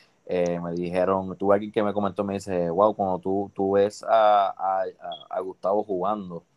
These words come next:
se ve totalmente diferente a como se escuchó en la entrevista." Se escucha como una persona bien, bien, bien diferente. Y como le digo yo, cuando estás en la cancha, la cancha es una cosa.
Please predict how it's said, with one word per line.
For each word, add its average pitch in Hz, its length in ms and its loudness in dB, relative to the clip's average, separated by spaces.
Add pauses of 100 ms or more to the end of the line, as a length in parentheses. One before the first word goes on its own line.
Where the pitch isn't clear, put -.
(680)
se 95 300 -4
ve 101 120 2
totalmente 113 680 0
diferente 110 560 -2
a 98 80 0
como 98 180 -4
se 92 120 -14
escuchó 98 340 -8
en 101 60 -2
la 107 60 2
entrevista." 92 760 -4 (1400)
Se - 100 -14
escucha 87 280 -4
como 104 140 2
una 95 100 6
persona 98 360 2
bien, 95 340 -2
bien, 92 580 -4
bien 92 220 2
diferente. 92 560 2
Y 87 240 4
como - 220 -2
le - 120 4
digo 139 160 6
yo, 98 140 6
cuando 92 220 2
estás 104 180 0
en 123 100 2
la 107 100 4
cancha, 127 260 -4
la 101 100 0
cancha 104 220 -6
es 117 60 -10
una 120 160 -4
cosa. - 360 -6